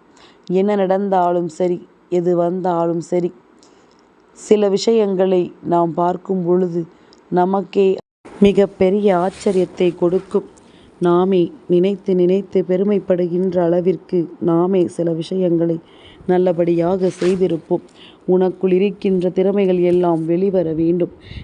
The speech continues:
இனி உன்னை சுற்றி நடக்கின்ற விஷயங்களை எல்லாம் நீ சரியாக புரிந்து கொண்டு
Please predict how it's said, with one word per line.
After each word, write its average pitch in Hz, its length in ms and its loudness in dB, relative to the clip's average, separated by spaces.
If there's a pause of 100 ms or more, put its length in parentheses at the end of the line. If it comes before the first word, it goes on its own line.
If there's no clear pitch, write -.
இனி 190 220 2
உன்னை 196 340 2
சுற்றி 190 380 -4
நடக்கின்ற 180 640 0
விஷயங்களை 175 680 0
எல்லாம் 170 380 -2 (440)
நீ 185 140 2
சரியாக 180 680 0
புரிந்து 190 500 -2
கொண்டு 170 340 0